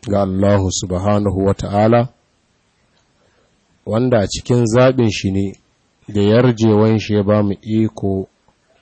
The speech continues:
na mu ga mun cika ma ƴan uwa alkawari na karantar da wannan littafi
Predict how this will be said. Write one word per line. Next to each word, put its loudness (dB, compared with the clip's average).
na 0
mu 2
ga 0
mun 2
cika -2
ma -2
ƴan -4
uwa 0
alkawari -2
na -4
karantar -4
da -2
wannan -2
littafi -4